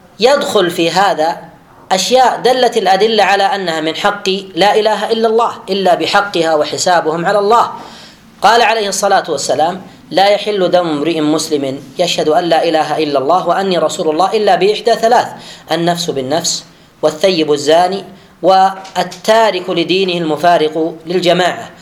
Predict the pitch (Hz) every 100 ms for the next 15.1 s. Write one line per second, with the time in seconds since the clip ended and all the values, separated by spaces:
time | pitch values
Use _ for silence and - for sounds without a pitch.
0 | - - - 262 277 240 214 202 190 170
1 | 190 196 156 156 151 151 151 135 143 127
2 | 123 - - - 170 233 247 247 254 254
3 | 220 202 202 - - - 185 190 208 196
4 | 190 165 180 147 110 - 170 208 202 202
5 | 196 208 170 - 165 151 139 - - 151
6 | 147 180 180 208 190 170 175 - 180 208
7 | 202 - - - 262 247 - 233 214 220
8 | 220 196 185 160 170 139 123 107 - 185
9 | 214 226 226 226 233 240 214 175 180 156
10 | 113 - - - - - - - - _
11 | _ 247 277 262 254 233 226 233 226 208
12 | 208 208 208 190 196 190 170 165 190 208
13 | - - - - 202 196 190 175 190 196
14 | 175 175 170 180 160 143 180 - 196 196
15 | 202